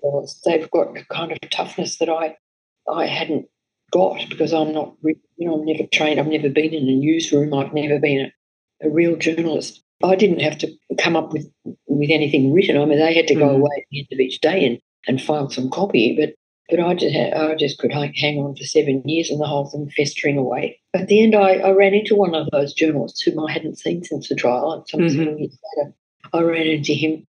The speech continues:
Speaker 1: and I thought, "Oh, there's Phil." And I just went to say hello and he waved. And I, I thought that would be the end of it, but he came running towards me and he plonked down in the seat next to me and said, "How did you pull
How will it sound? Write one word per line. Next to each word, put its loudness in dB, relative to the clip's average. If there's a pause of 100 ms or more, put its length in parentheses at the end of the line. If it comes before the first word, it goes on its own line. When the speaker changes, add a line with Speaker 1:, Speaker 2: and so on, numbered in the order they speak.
(120)
Speaker 1:
and 0
I 0
thought, -4
"Oh, -4
there's -2
Phil." 0 (360)
And 0
I -2
just -4
went -4
to -10
say 0
hello 4
and -4
he -8 (160)
waved. 0
And 0
I, 0
I 0
thought 0 (160)
that 0
would -2
be 0
the 2
end 2
of 0
it, 4
but 4
he -2
came -2
running 0
towards -2
me -4 (540)
and 2
he 2
plonked 2
down 2
in -4
the -4
seat 0
next -2
to -2
me 0
and -4
said, 0
"How 0
did 0
you 0
pull 2